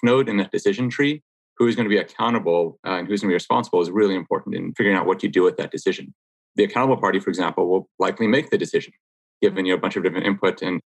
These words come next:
any other process they're typically take into account. Beyond that, you then have to start thinking about governance. So once you have a decision, once you've identified all those parties, how are you actually gonna track that decision through to execution? And that's why I typically think of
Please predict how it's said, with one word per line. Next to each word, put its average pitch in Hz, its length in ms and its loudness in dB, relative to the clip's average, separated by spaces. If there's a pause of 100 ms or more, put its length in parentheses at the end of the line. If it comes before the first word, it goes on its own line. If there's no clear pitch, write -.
(120)
any 107 200 2
other 98 380 2 (100)
process 107 400 0
they're 92 140 2
typically 101 400 -4
take - 240 -4
into 85 180 -4
account. - 380 -10 (500)
Beyond 117 420 4
that, 104 340 0 (500)
you 104 80 -2
then 113 140 2
have 113 100 -2
to 120 80 -12
start 104 160 0
thinking 101 140 -2
about 87 120 -2
governance. - 600 -8 (180)
So 208 140 2
once 196 180 0
you 113 80 2
have 110 80 0
a - 60 2
decision, 92 480 0
once 95 160 -4
you've 101 80 4
identified 95 400 2
all 92 100 2
those 90 180 0
parties, 113 520 0 (320)
how - 100 -4
are 143 60 2
you 165 60 2
actually 151 200 0
gonna 131 140 2
track 113 240 -4
that 110 100 -2
decision 104 500 -2
through 120 200 4
to - 120 0
execution? 92 520 -6
And - 100 -10 (460)
that's 123 160 0
why 131 120 2
I 117 60 4
typically 107 380 0
think 101 420 -2
of 90 420 0